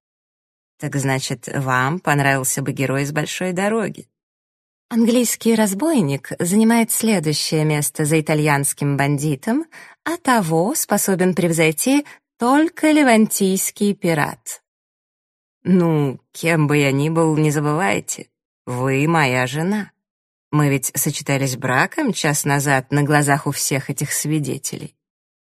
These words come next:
Она игриво засмеялась и слегка покраснела.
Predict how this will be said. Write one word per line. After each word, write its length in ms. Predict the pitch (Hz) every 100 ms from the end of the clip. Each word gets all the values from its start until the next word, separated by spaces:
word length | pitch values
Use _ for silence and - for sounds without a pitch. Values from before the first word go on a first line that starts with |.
| _
Она 300 | 247 254 214
игриво 340 | 165 175 160
засмеялась 680 | 147 147 - 165 240 254 - - - _
и 80 | 247
слегка 520 | - 247 - - 165
покраснела. 920 | - - 220 214 - 147 143 - 151